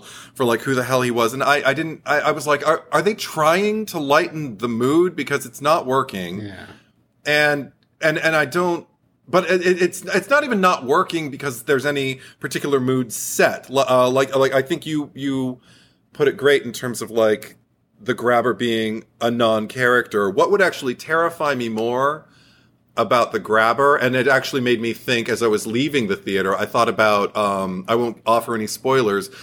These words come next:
Speaker 1: but I thought about a movie we reviewed on, uh, your Patreon, uh, called, uh, Fresh, that was dropped on Hulu, uh, this year.
Speaker 2: Mm-hmm.
Speaker 1: And it just made me think about, without spoilers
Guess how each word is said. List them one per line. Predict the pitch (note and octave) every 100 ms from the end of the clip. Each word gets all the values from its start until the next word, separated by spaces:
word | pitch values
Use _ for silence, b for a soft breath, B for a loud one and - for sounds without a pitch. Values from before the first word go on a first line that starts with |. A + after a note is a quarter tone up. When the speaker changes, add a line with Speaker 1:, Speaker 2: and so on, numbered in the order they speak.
| B
Speaker 1:
but | B2
I | A#2
thought | B2+ A#2
about | A2+ A#2 -
a | A2+
movie | A#2+ A#2 A#2+
we | A2+
reviewed | G#2 G#2 A#2 C#3+ C3 A2+ A2+ -
on, | A2 G#2+
uh, | G#2
your | G2+ G2
Patreon, | A#2+ E3 C3 G#2+ F#2+ F#2+ B B B _
uh, | A#2 G#2+ G2+
called, | - A2+ G2+ G2+ -
uh, | G2+ G2 G2
Fresh, | - G3+ - - - -
that | B2
was | G#2+
dropped | - - B2 A#2 A2+ A#2
on | A2
Hulu, | E3 F#3+ G#2+ E2 D#2+
uh, | - G2 F#2
this | F#2 -
year. | F#2+ E2 - B
Speaker 2:
Mm-hmm. | A#2+ B2+ A2+ G2+
Speaker 1:
And | C3 C3+ B2+
it |
just | B2+ B2+
made | C#3 C3
me | C3
think | C3 C3
about, | A#2 B2 A#2 A#2 - _ _ _ _ _ _ _ _ -
without | C3 B2 A#2
spoilers | - G#3+ G#3 E3+ D3